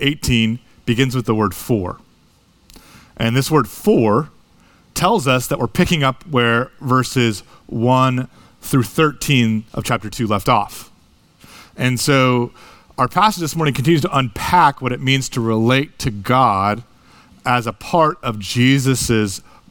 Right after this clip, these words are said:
ordinary looking miracle, the church. And so the church we have versus the church that we want or th-,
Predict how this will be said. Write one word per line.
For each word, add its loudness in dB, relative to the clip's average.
ordinary 2
looking -2
miracle, -4
the -10
church. -4
And -2
so 2
the -2
church -4
we 2
have 0
versus -2
the -2
church -4
that 0
we 0
want 2
or -6
th-, -16